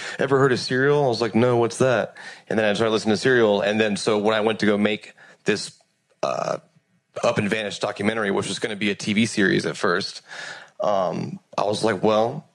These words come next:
I really liked Serial." So I went to go look for other true crime podcasts to kind of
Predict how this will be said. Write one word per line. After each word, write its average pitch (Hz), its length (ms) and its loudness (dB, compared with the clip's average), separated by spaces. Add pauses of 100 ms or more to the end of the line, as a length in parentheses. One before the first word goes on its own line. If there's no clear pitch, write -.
(300)
I 107 100 -4
really 123 220 2
liked 113 260 -2
Serial." 107 560 2
So 110 140 -2
I - 20 0
went 107 120 2
to 101 60 -2
go 107 120 4
look 113 160 2
for 104 160 0
other 113 340 2 (340)
true 139 160 2
crime 120 220 0
podcasts 113 840 -2
to 110 100 -4
kind 120 160 0
of - 480 -8